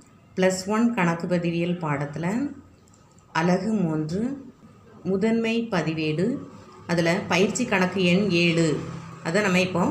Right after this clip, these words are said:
பார்க்க போகிறோம். இப்போ எல்லாரும் கணக்கை எடுத்துக்கோங்க. இதுல பின்வரும் நடவடிக்கைகளை ஜவுளி வியாபாரம் செய்யும் மனோகர் அவர்களின் குறிப்பேடுகளில் பதிவு செய்க.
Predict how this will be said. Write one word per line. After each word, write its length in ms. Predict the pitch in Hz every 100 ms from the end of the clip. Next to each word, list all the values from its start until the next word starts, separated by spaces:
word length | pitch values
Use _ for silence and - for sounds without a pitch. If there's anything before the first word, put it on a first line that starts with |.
| -
பார்க்க 280 | - 156 156
போகிறோம். 640 | 147 143 143 143 135 131 - - - - - -
இப்போ 180 | 180 208
எல்லாரும் 360 | 185 180 208
கணக்கை 320 | 214 180 180 185
எடுத்துக்கோங்க. 580 | 170 170 165 156 190 311 - - - - - - - - - - - - - - -
இதுல 220 | 196 190 165 208 - - - - -
பின்வரும் 540 | 240 302 247 254 285
நடவடிக்கைகளை 1040 | 202 170 185 202 190 220 202 190 180 220 330 - - - - - - - - -
ஜவுளி 380 | 170 208 214 294
வியாபாரம் 500 | 285 247 220 240 254
செய்யும் 560 | 247 190 175 175 262 - -
மனோகர் 580 | 185 202 240 269 277
அவர்களின் 680 | 170 170 160 170 165 214 277
குறிப்பேடுகளில் 800 | 220 220 226 196 190 180 196 277
பதிவு 360 | - 170 151 165
செய்க. 640 | 185 151 131 151 143 -